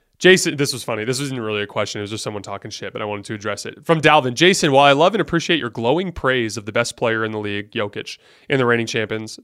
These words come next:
Nuggets, I cannot help but remember all the instances you shat on them in the last two years.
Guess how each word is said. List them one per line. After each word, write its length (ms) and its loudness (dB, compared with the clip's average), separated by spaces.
Nuggets, 500 -10
I 80 -2
cannot 260 4
help 240 4
but 120 0
remember 420 2
all 120 4
the 140 -4
instances 500 -8
you 60 -10
shat 460 0
on 160 -4
them 200 -8
in 60 -12
the 80 -10
last 300 -6
two 140 -10
years. 340 -10